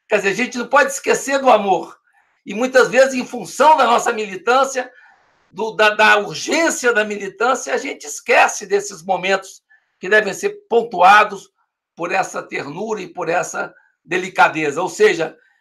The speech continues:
viver a vida com mais espírito, é o que diz John Sobrino.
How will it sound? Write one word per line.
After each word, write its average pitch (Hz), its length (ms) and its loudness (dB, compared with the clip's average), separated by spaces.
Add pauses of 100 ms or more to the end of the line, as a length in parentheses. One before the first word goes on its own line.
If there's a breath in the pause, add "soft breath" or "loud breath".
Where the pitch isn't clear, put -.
(260)
viver 226 500 2
a 233 100 6
vida 285 460 0
com 262 200 2
mais 254 340 2
espírito, - 800 -8
é 208 80 -4
o 208 80 -8
que 226 140 -12
diz 220 200 -10
John 220 220 -2
Sobrino. 180 640 -8